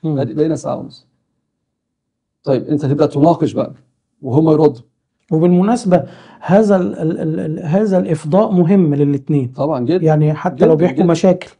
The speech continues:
Speaker 2: آه، آه.
Speaker 1: وتهم وما إلى ذلك،
Speaker 2: بيص-،
Speaker 1: بيطلع
Speaker 2: آه،
Speaker 1: جزء. ده، ده،
Speaker 2: آه،
Speaker 1: ده
Speaker 2: ده
Speaker 1: جزء من
Speaker 2: ممكن.
Speaker 1: العلاج،
Speaker 2: ده
Speaker 1: من
Speaker 2: جزء من
Speaker 1: جلسات
Speaker 2: العلاج.
Speaker 1: العلاج.
Speaker 2: خلينا نسمع.
Speaker 1: مم.
Speaker 2: خلينا نسمع. مرة في جلسة، في جلسة الأسرية، وكان في مشكلة، وفضلت أسمع، أسمع، أسمع، أسمع.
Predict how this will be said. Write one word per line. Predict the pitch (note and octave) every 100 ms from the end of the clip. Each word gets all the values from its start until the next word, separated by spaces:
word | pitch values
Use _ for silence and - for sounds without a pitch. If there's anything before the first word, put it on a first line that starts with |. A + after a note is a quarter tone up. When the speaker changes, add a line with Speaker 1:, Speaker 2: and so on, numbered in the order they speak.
| _ -
Speaker 2:
آه، | F#3+
آه. | D#3+
Speaker 1:
وتهم | D3+ G#3 E3+ D3
وما | E3+ F#3
إلى | D#3+
ذلك، | D3 E3 D3
Speaker 2:
بيص-، | - B2+ D3
Speaker 1:
بيطلع | C#3 F3 G#3 A3 F#3+
Speaker 2:
آه، | D#3 -
Speaker 1:
جزء. | C#3 E3+ - C3
ده، | C3 F#3
ده، | F3
Speaker 2:
آه، | F#3
Speaker 1:
ده | F#3+
Speaker 2:
ده | G3+
Speaker 1:
جزء | A#3
من | -
Speaker 2:
ممكن. | F#3+
Speaker 1:
العلاج، | F3 E3+ G#3+
Speaker 2:
ده | F3
Speaker 1:
من | D#3
Speaker 2:
جزء | D#3
من |
Speaker 1:
جلسات | E3 C3 G#3+
Speaker 2:
العلاج. | E3+ D3
Speaker 1:
العلاج. | C3+ C3
Speaker 2:
خلينا | D#3 F#3
نسمع. | D3 C#3 - A2+ D#3
Speaker 1:
مم. | C3+ A#2+ B2+
Speaker 2:
خلينا | C#3+ D#3
نسمع. | C#3+ C3 - B2 _ _ _ -
مرة | D3+ D#3+
في | A#2
جلسة، | C#3 D3+ E3+ F#3 - _ _ _
في | - B2
جلسة | B2 B2+
الأسرية، | A#2+ A#2 A#2 A#2+ - - C3 D3+
وكان | D#3+ F#3+
في | F#3
مشكلة، | F3+ D#3+ D3 B2+ _ _ _ _
وفضلت | C#4+ D4+ B3 F3+
أسمع، | F3 F3+ D#3 C#3
أسمع، | C#3+ - D3+ C3+ C3
أسمع، | - B2+ B2+
أسمع. | A#2+ -